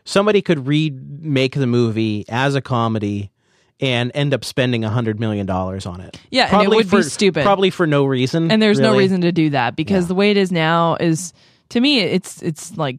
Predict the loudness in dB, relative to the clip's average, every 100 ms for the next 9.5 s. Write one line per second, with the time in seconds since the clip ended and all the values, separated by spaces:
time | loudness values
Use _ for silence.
0 | -8 -6 -4 -4 -6 -8 -6 -2 -2 -4
1 | -14 -20 -20 _ _ _ _ -2 0 2
2 | 2 2 2 2 0 -2 -4 -4 -2 -2
3 | -6 -4 0 0 -2 -6 -6 -6 -6 -4
4 | -2 0 0 -2 -8 -20 _ _ _ _
5 | _ _ -4 -4 -4 -2 -2 -2 -2 -4
6 | -4 -6 -4 -2 0 -2 -2 -6 -6 -6
7 | -2 0 0 0 -4 -4 -2 -2 -4 -6
8 | -12 -8 -4 -2 -2 -2 -4 -4 -4 -6
9 | -8 -8 -6 -6 -8